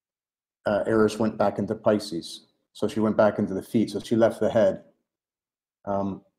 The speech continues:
I, I'm not gonna go into this into detail, but then I just wanted to show that Eris went direct. She came in, out of retrograde the day before the Great Conjunction.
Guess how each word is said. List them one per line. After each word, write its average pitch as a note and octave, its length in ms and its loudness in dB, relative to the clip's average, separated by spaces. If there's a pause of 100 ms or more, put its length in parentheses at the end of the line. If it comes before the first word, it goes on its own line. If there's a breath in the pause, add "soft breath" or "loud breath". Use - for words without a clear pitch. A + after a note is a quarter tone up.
(100)
I, A#2+ 120 2
I'm B2 320 4
not B2 140 2
gonna A#2 120 4
go B2 140 4
into A#2+ 140 0
this G#2+ 180 -2
into G2+ 180 -4
detail, G2 540 -2
but F#2+ 260 -4 (380)
then A2 100 -2
I G#2+ 60 -2
just G#2+ 260 -4
wanted G#2+ 220 2
to F#2+ 80 -4
show G#2 560 2 (720)
that G2 380 0 (1800)
Eris C3 280 2
went A2+ 220 2
direct. A2+ 640 2 (1300)
She A2 120 -8
came A2+ 480 0
in, A2+ 220 -8
out B2 100 6
of A2+ 120 2
retrograde A2 600 0 (540)
the A#2 80 -2
day B2+ 160 4
before A2+ 340 0
the G#2 80 0
Great F2+ 360 -4 (340)
Conjunction. G2 460 -6